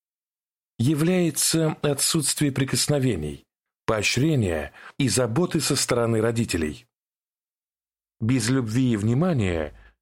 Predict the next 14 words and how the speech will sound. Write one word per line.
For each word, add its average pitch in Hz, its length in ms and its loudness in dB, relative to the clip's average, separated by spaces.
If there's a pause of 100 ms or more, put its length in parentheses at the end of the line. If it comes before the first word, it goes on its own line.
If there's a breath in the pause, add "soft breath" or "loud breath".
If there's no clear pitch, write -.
(140)
дети 160 800 0
ощущают 143 680 0
себя 139 300 0
подавленными 143 1000 0
и - 160 -2
одинокими. 113 800 -2 (480)
Очень 113 280 0
скоро 110 580 -2 (480)
у 143 120 2
них 185 280 2
пропадает 147 580 0
интерес 123 440 0
к - 80 -8
еде 117 260 0